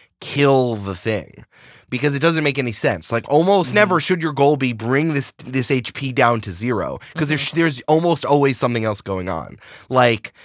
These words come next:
Speaker 1: uh, recover the artifact, escape,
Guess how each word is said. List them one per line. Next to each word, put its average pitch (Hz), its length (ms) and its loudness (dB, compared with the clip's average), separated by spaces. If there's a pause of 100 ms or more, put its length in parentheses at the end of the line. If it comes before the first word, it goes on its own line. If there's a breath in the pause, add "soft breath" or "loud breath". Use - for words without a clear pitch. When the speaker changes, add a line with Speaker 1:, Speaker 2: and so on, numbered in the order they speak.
(200 loud breath)
Speaker 1:
uh, 110 460 4
recover 135 340 2
the 139 140 2
artifact, 110 760 2 (120)
escape, 113 680 -6